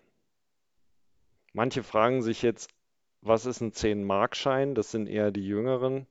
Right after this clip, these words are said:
Und andere fragen sich, „Wer war der Mann auf dem zehn-Markschein nochmal?“ Aber fangen wir erst mal an damit, wie er wohl gestorben ist. Manche sagen, in einem Lehnstuhl, nach langer, schwerer Krankheit.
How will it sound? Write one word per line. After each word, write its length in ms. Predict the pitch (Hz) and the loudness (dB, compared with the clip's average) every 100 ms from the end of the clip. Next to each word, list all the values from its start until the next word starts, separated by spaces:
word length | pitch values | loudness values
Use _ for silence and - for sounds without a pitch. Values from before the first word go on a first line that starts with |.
| - | -8
Und 220 | 113 104 | -4 0
andere 360 | 117 120 117 | 2 4 4
fragen 340 | 117 110 113 113 | 4 4 4 2
sich, 200 | 101 - | -2 2
„Wer 200 | 101 117 | 6 6
war 160 | 131 | 6
der 120 | 131 123 | 4 4
Mann 280 | 120 117 | 2 0
auf 160 | 135 123 | -2 -4
dem 200 | - 120 | -8 -8
zehn-Markschein 680 | - 120 120 113 120 - 120 | -6 -6 -4 -6 -4 -6 -4
nochmal?“ 480 | 120 113 120 123 117 _ _ _ _ _ _ _ - | -6 -8 -6 -6 -8 _ _ _ _ _ _ _ 2
Aber 220 | 123 131 | 10 10
fangen 320 | 127 139 156 | 10 4 4
wir 120 | 156 131 | 4 4
erst 280 | 131 143 | 4 0
mal 260 | - 117 117 | 2 4 4
an 220 | 110 123 | 4 2
damit, 320 | 131 123 113 | 2 2 0
wie 80 | 113 | 2
er 140 | 120 110 | 2 4
wohl 200 | 113 104 | 2 0
gestorben 540 | 104 - 113 127 104 | -6 -2 0 0 0
ist. 180 | 90 - - - | -4 -8 -14 -2
Manche 340 | 110 123 147 | 0 2 2
sagen, 480 | - 120 131 156 143 - - | 8 8 8 4 -2 -10 -6
in 160 | 127 | -4
einem 400 | 117 131 135 135 | 2 4 4 4
Lehnstuhl, 800 | 123 127 135 131 - 107 98 95 98 101 _ _ _ _ _ _ | 4 4 4 0 -2 0 0 0 -6 -16 _ _ _ _ _ _
nach 260 | 110 101 - | -6 -4 -4
langer, 560 | 110 117 123 127 123 | 4 4 4 0 -2
schwerer 540 | 117 - 104 104 101 101 | -4 0 2 2 0 -8
Krankheit. 760 | - 95 98 - 87 87 - | -6 -6 -6 -6 -6 -6 -10